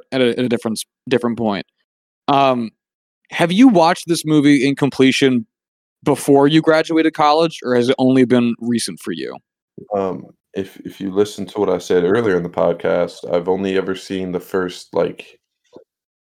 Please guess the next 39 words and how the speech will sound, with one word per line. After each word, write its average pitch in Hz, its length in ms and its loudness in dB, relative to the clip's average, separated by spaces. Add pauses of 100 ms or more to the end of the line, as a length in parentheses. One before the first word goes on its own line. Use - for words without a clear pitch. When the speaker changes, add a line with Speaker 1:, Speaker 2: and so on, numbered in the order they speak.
(280)
Speaker 1:
All 170 80 2
right, 135 120 -2
that's 160 120 0
Speaker 2:
eight 190 40 2
Speaker 1:
what 185 100 6
I 170 40 2
Speaker 2:
minutes. 151 220 2
Speaker 1:
thought. 101 100 -8 (520)
I 143 100 0
just 156 80 2
Speaker 2:
But, 165 60 4
Speaker 1:
wanted 156 160 2
to 143 40 -6
make 135 160 -2
Speaker 2:
you - 80 -2
know, 117 40 -2
Speaker 1:
sure. 107 140 -2 (340)
How 202 400 0
Speaker 2:
yeah. - 80 -4 (280)
Speaker 1:
you, 190 280 4
you, 208 280 4
you 214 200 6
are 220 100 6
the 190 120 2
more 185 260 4
recent 170 380 2
college 143 360 0
grad 135 240 2
of 113 80 -4
the 123 80 -2
two 127 240 4
of 110 80 0
us. 110 300 0
How 139 220 -2
does 147 180 0
this 139 180 4
hit 135 200 -2
you, 110 340 -2 (200)
having 123 440 -4